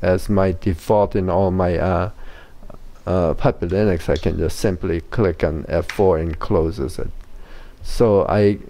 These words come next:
hope I've given you some idea of how to set up, uh, quickly by using another, uh, uh, f-, uh, folder from another, uh, Puppy, uh, iso. So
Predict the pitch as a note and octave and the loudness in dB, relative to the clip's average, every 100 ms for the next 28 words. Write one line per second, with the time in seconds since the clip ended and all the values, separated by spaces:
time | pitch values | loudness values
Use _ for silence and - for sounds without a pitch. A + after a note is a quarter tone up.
0 | - - - - E3 E3 B2+ G#2+ G2+ G#2 | -18 -18 -8 2 2 4 2 2 2 2
1 | G2+ F#2+ G2+ - A#2+ A2 F#2+ F#2 G2 G2 | 4 2 0 2 2 2 2 2 4 6
2 | F2+ F#2 G2+ A2+ G#2 F2+ - G#2 F2+ E2+ | 4 2 2 2 2 -2 0 2 4 4
3 | F#2 - E2 D2 - D#3 - A2 E2+ F#2 | 2 0 0 0 2 0 2 0 0 -2
4 | - - - - G2+ G2 G#2 G2+ G2+ G2+ | -4 -16 -18 0 2 4 4 2 2 2
5 | F#2 G2 G2 F#2 F#2 D#2+ F2+ F2 F2+ G#2+ | 2 4 4 4 4 4 2 0 -2 -6
6 | - - - - - - - - F2 F#2 | -12 -16 -18 -20 -20 -20 -14 -4 2 4
7 | F2 D#2+ G#2+ - - D#2 G2+ - - C3 | 4 2 -2 -8 -4 -2 -2 -2 2 4
8 | B2 A2 D2+ C2+ F#2+ - - - A2 F2+ | 4 2 -2 -2 -8 -12 -14 0 2 2
9 | G2 G2+ F#2+ F#2 F2 F2+ E2 - B2 - | 2 4 4 4 4 4 4 4 4 2
10 | F2+ C#2 F2 D#2+ - F#2+ - - - G2 | 0 2 0 -2 -2 0 0 0 0 -2
11 | - F2 D2 G2 | -2 0 0 0